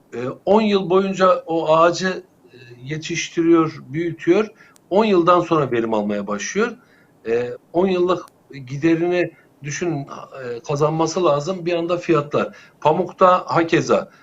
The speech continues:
E, iki yıl önceki fiyat yirmi beş, yirmi altı liralardı. Geçen yıl on dokuza düştü. Şimdi yine on dokuz, on sekize, e, düştü. E, artan mazot, artan, e, kimyasal ilaç,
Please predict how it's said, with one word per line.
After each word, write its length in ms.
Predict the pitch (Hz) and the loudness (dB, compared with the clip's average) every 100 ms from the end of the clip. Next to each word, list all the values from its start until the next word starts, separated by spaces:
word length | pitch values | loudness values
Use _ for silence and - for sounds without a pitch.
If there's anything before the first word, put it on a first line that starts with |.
| _ _ | _ _
E, 180 | 117 123 | -6 -6
iki 300 | - 143 - | -8 -10 -2
yıl 160 | 196 190 | 2 2
önceki 440 | 190 170 170 180 | 2 2 0 -4
fiyat 480 | - 170 190 196 - _ _ _ _ _ - 110 | -2 2 2 0 -12 _ _ _ _ _ -20 -14
yirmi 560 | 127 147 165 165 147 | -10 -2 0 0 -2
beş, 300 | 151 165 - | -2 -2 0
yirmi 220 | 165 156 160 | -2 2 4
altı 460 | 160 160 175 165 - 127 | 2 0 -2 -2 -8 -10
liralardı. 880 | 123 120 117 117 110 113 208 202 - _ _ | -4 -2 -2 -2 -4 -4 -6 -6 -18 _ _
Geçen 300 | 139 - 175 | -8 -2 2
yıl 160 | 175 170 | 2 2
on 260 | 175 175 | -2 0
dokuza 400 | 165 160 143 156 | -2 -2 -4 -4
düştü. 300 | 131 - 180 | -6 -14 -14
Şimdi 540 | 175 202 190 196 190 151 | -10 -8 -4 -4 -4 -6
yine 200 | 175 208 | -10 -6
on 300 | 185 185 190 | -6 -6 -4
dokuz, 380 | 185 - 185 - | -6 -6 -10 -8
on 160 | 180 180 | -8 -6
sekize, 400 | 175 165 151 175 | -6 -8 -4 -4
e, 540 | 170 _ 120 123 123 | -4 _ -18 -16 -16
düştü. 440 | 127 - 185 226 - _ _ _ _ 131 | -16 -6 -2 -2 -6 _ _ _ _ -6
E, 280 | 123 120 - _ _ _ | -2 -2 -4 _ _ _
artan 380 | 131 156 160 190 | 0 2 2 0
mazot, 460 | 180 175 175 190 190 - _ _ - | 2 2 4 0 -2 -14 _ _ -2
artan, 500 | 117 - 165 165 165 | -2 2 0 0 -4
e, 280 | 120 123 117 | -12 -12 -12
kimyasal 720 | - 156 151 156 156 165 165 165 _ _ | -14 -8 0 0 2 0 0 -4 _ _
ilaç, 500 | 147 160 156 - | -6 -4 -4 -8